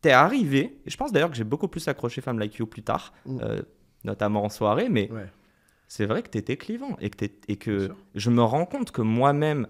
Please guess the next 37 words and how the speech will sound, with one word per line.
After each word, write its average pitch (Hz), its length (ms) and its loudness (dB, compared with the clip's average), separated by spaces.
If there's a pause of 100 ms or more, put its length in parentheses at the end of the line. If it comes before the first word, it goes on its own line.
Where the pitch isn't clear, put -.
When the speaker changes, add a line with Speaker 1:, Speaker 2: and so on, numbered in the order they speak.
Speaker 1:
impossible 180 580 2
à 120 80 4
dix 123 180 -4
ans 131 80 0
de - 60 -12
comprendre 117 380 -4
ton 107 180 -4
parcours. - 520 -6
Clairement, 113 360 2
ça 107 160 -2
aurait 101 120 2
été - 240 -6 (120)
un, 135 200 -2 (600)
inutile 185 520 0
que 127 100 -6
tu - 120 -6
me 110 80 0
l'expliques 107 380 -4
à 101 60 2
l'époque. 101 420 -4
Speaker 2:
Bien - 80 -16
sûr. - 160 -20 (300)
Speaker 1:
Mais, 107 360 2
euh, 101 160 4
c'est - 180 -6
vrai 110 180 2
que - 60 -14
ça 147 80 -2
a 127 40 0
été 120 140 -2
clivant. 110 380 -6
Est-ce 113 180 -6
que 190 280 -4 (1700)
t'en 120 160 2
as 104 80 2
pas - 160 -6
souffert ? - 580 -16